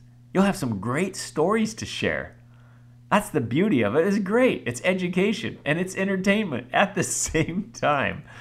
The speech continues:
And there's no funner conversation to sit around as agents and talk about all the times that we, the funny stories and the times we messed up. Guys, we gotta have fun along the way, right? We gotta laugh at ourselves a little bit.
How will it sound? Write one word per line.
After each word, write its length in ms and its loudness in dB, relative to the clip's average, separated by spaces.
And 180 2
there's 180 2
no 280 4
funner 500 4
conversation 720 2
to 60 -4
sit 220 -2
around 260 4
as 140 -4
agents 580 0
and 160 -6
talk 260 2
about 460 4
all 300 6
the 160 -2
times 460 -4
that 180 -2
we, 380 0
the 100 6
funny 360 2
stories 640 0
and 140 -6
the 40 -4
times 320 -8
we 120 -2
messed 280 -4
up. 220 0
Guys, 200 -10
we 80 -8
gotta 220 0
have 180 0
fun 220 -4
along 300 -6
the 80 -12
way, 300 -12
right? 180 -4
We 60 -4
gotta 140 0
laugh 340 0
at 80 0
ourselves 400 -2
a 60 -8
little 180 -8
bit. 260 -12